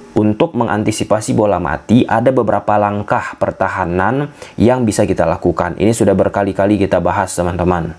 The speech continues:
Yang pertama, man-to-man marking, seperti yang dilakukan oleh Persija, contoh saat kebobolan Persija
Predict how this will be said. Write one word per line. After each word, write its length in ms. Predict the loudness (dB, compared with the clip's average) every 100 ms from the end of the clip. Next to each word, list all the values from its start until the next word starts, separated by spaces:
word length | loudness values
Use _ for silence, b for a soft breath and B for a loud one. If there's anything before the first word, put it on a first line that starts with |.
| -18 B
Yang 240 | B -2 -2
pertama, 400 | -2 -2 0 0
man-to-man 480 | 0 -2 0 2 2
marking, 480 | 0 0 0 -2 -6 B B B
seperti 400 | -2 -2 0 0
yang 80 |
dilakukan 480 | 2 2 0 -2 -2
oleh 240 | 0 0 0
Persija, 560 | -2 -4 -2 0 0 0
contoh 480 | -2 0 0 -2 -4
saat 320 | -2 -2 -2
kebobolan 560 | -2 0 2 0 0 -4
Persija 560 | -4 -2 0 0 0